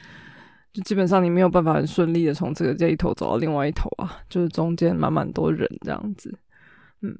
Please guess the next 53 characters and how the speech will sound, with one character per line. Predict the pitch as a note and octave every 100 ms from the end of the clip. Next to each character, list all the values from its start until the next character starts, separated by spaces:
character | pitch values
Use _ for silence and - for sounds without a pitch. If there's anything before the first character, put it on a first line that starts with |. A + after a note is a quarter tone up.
| F#3
其 | - G#3
实 | C4+
蛮 | C4+ F#3+ A#3
应 | B3
景 | - - -
的， | A2 E2
因 | G3+
为 |
我 | G#3 F3
们 | D#3+ E3 D#3+ F3+
上 | F#3+ F3
一 | F3+
集 | E3 D#3+
聊 | E3 E3
到 | D#3+ F3 E3 E3 E3
水 | - F3
星 | - E3
嘛， | E3+ E3 -
那 | F3 F3
水 | E3+ F3
星 | - F3 F3 F3
是 | E3+ F3+
人 | E3 D#3+
与 |
人 | D#3 D#3+
之 | F3
间 | F3
的 | -
沟 | G3+
通， | G#3 G#3+ G#3 G#3 G#3+
那 | F#3 F3
同 | F3 E3
时 | E3 - D#3+ D#3+ - - - - - -
它 | F#3+ F#3+
也 | F3+
代 | F3+ F3
表 | F3 D#3+ D#3
了 | F#2+ - - - A1 - G#3 - _ _ -
物 | B3+ F#3
品 | F#3 E3+
的 | E3 D#3+
交 | F3+ D#3+ D#3+
流， | E3 - - -
所 | - F#3
以 | E3+
就 | E3 E3
是 | D#3+
基 | - F#3
本 | D#3
上 | E3+ F3
贸 | F3+ E3 D3+
易 | D#3 F2+
啊， | -